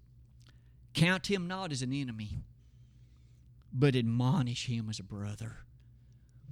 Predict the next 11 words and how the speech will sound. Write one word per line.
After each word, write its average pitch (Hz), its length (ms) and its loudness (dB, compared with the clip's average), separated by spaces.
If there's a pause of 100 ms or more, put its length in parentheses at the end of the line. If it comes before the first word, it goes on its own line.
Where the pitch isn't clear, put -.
(920)
So 156 520 -8 (220)
we 160 140 -4
certainly 165 420 -6
would 135 180 -8
never 151 440 -2
cease 147 300 -2
to - 100 -18
pray 147 300 -12
for - 140 -18
this 120 140 -14
person. - 520 -16